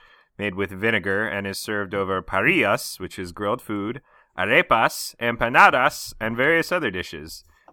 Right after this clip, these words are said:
It is common to make the guasacaca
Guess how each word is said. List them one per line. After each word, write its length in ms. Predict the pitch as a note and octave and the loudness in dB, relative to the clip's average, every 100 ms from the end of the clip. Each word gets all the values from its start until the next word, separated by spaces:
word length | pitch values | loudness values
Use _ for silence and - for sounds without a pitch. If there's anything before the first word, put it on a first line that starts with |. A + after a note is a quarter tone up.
| _ _ | _ _
It 100 | - | -6
is 140 | - - | -4 -4
common 640 | - - A#2 D3+ E3+ D3 | -10 -12 2 4 6 2
to 140 | C3 C3 | -4 -2
make 280 | A#2+ A#2 - | 0 0 -2
the 280 | A2 G2 F2+ | -2 -2 -4
guasacaca 1120 | E2+ G2 A2 - F#2+ - E4 - F2+ E2 | -2 0 0 0 -4 2 2 2 -4 -4